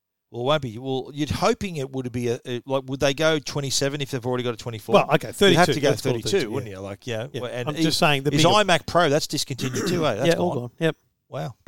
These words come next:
Speaker 1: And that still had the twenty-seven inch mo-,
Speaker 2: Yes,
Speaker 1: screen in it.
Speaker 2: that was the same
Speaker 1: It
Speaker 2: size,
Speaker 1: just
Speaker 2: yeah.
Speaker 1: had different colour. It was a
Speaker 2: Colour,
Speaker 1: different
Speaker 2: yeah, it
Speaker 1: colour
Speaker 2: was, like,
Speaker 1: scheme.
Speaker 2: space grey.
Speaker 1: Wow. Thirty-two inch iMac.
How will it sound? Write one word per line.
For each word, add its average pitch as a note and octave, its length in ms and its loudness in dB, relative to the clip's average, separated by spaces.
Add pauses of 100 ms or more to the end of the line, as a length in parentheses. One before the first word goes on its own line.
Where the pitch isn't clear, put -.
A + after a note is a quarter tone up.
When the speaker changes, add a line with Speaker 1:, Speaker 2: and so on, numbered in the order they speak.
(380)
Speaker 1:
And B2 80 -2
that C#3 100 2
still C3 220 0
had A#2 100 0
the G#2+ 60 -6
twenty-seven A2 500 -4
inch G#2 240 -12
mo-, G#2 260 -12 (440)
Speaker 2:
Yes, D3+ 140 -2
Speaker 1:
screen B2+ 180 -4
in G2+ 80 -8
it. - 20 -12
Speaker 2:
that C3+ 140 0
was B2 80 -4
the B2 80 -4
same B2+ 240 -4
Speaker 1:
It - 40 -10
Speaker 2:
size, C3+ 200 -4
Speaker 1:
just B2 100 -2
Speaker 2:
yeah. B2+ 60 0
Speaker 1:
had A2+ 100 -2
different A2+ 280 -10
colour. G#2 320 -4
It G2 40 -12
was G2+ 100 -12
a C3+ 40 -2
Speaker 2:
Colour, B2+ 140 0
Speaker 1:
different A#2+ 100 -4
Speaker 2:
yeah, B2 40 -6
it A#2+ 40 -6
Speaker 1:
colour A2+ 100 -2
Speaker 2:
was, A#2 120 -2
like, A2+ 80 -6
Speaker 1:
scheme. G2+ 40 -10
Speaker 2:
space B2 260 -4
grey. B2 220 -10 (180)
Speaker 1:
Wow. A#2+ 300 -4 (800)
Thirty-two D3+ 480 -2
inch C3+ 140 -6
iMac. C#3 400 -4